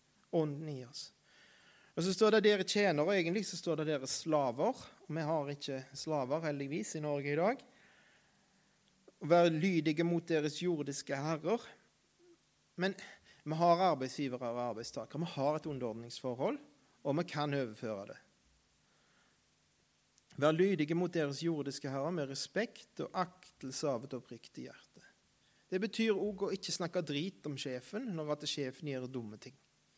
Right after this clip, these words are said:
eller oppfører seg dårlig. Og det er ikke lett, og det vet jeg.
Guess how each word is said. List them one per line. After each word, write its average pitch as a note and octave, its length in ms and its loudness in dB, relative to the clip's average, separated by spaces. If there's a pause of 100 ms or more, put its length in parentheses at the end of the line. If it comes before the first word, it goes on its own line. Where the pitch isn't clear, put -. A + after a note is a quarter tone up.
(180)
eller C#3+ 140 2
oppfører B2+ 480 -2
seg B2+ 120 -8
dårlig. C3 320 -4 (1600)
Og C#3+ 120 -8
det E3 140 6
er C#3+ 140 0
ikke C#3 160 -4
lett, - 320 -6 (320)
og C3+ 80 -6
det F#3 120 2
vet - 280 -8
jeg. - 140 -20